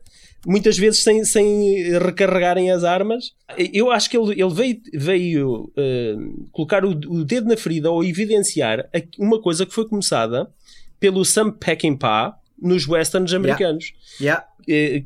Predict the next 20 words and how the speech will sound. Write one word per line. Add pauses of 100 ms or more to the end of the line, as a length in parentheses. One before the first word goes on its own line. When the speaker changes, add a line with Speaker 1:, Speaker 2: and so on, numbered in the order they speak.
Speaker 1:
que
eu
não
sei
se
tu
estás
a,
a,
a
ver
aqueles,
aqueles,
os
disparos, (160)
porque
normalmente
os
westerns
americanos